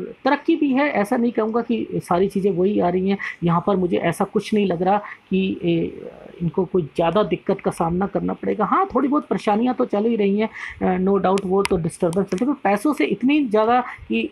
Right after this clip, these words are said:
कोई आदमी घबरा जाए या कुछ हो जाए, ऐसा नहीं है कुछ भी, ठीक है, no doubt, वो उसकी तरफ से कोई tension लेने की ज़रूरत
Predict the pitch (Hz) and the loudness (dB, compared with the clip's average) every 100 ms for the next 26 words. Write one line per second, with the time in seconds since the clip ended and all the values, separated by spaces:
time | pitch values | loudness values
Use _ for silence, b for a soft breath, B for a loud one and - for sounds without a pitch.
0 | - 214 214 - 180 175 202 143 147 175 | -4 0 0 2 0 0 -2 -2 0 2
1 | 196 208 208 196 - 208 - 180 233 175 | 2 2 2 0 0 -4 -2 -2 0 -2
2 | - 170 156 156 151 151 - - - _ | -2 -4 -4 -8 -10 -12 -12 -20 -20 _
3 | _ - - 330 302 - - B B B | _ -4 -2 0 -2 -4 -12 B B B
4 | - 190 165 - 175 180 196 202 - 220 | -4 -2 0 -4 -6 -4 -2 -2 -2 -2
5 | 202 - 196 196 190 160 196 180 160 165 | -2 -2 -2 -2 0 -2 -2 -2 -4 -4
6 | 180 160 156 | -4 -4 -6